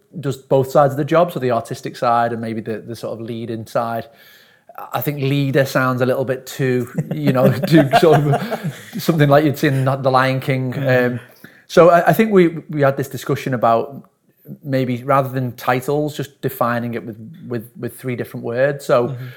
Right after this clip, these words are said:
Speaker 1: you know, I think on my business card now, I, and my email signature, I've got founder to give people an idea of kind of where it came from, director,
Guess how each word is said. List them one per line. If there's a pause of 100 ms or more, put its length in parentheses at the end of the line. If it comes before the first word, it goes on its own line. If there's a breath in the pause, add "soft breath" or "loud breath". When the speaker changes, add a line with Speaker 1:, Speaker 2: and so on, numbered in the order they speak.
(160 loud breath)
Speaker 1:
you
know,
I
think
on
my (140)
business
card
now,
I,
and
my (220)
email
signature,
I've
got
founder (880 soft breath)
to
give
people
an
idea
of
kind
of
where
it
came
from, (160)
director,